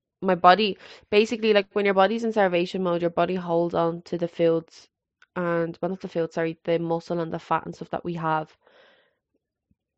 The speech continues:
basically to survive because it doesn't know when it's gonna get its last meal again. So going into my cut, we agreed to do it slowly because I, like that, I didn't want to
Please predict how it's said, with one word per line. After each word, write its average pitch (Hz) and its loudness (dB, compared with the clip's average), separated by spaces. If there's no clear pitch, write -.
basically 180 -2
to 180 -18
survive 170 0
because 175 -6
it 165 -10
doesn't 175 -6
know 170 0
when 170 -2
it's 170 -4
gonna 175 -4
get 170 -2
its - -6
last 175 0
meal 170 -2
again. 220 0
So 190 4
going 196 6
into 196 0
my 185 0
cut, - -4
we 185 -2
agreed 170 -2
to 175 -6
do 170 0
it 170 -6
slowly 165 -2
because 165 -6
I, 165 -2
like 165 -2
that, 165 0
I 165 -2
didn't 165 -4
want 165 -4
to 165 -2